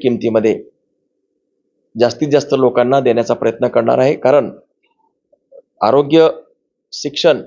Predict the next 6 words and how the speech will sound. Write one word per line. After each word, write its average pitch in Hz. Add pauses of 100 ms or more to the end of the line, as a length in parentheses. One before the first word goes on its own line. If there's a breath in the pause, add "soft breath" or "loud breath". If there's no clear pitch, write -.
(480)
या 127
मूल-, 131
आणि 127
पाणी 131 (560)
या 135
मानवी, 117